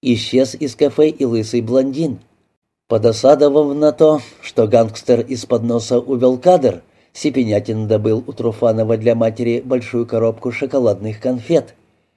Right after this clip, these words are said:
Эти конфеты выпускались новосибирской фабрикой,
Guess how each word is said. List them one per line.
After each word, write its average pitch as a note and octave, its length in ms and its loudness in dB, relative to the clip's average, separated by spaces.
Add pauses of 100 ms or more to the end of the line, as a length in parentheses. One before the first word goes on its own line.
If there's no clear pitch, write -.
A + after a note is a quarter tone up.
(440)
Эти B2 300 4
конфеты D3 480 2
выпускались A2 720 0
новосибирской B2+ 800 0
фабрикой, A2 640 0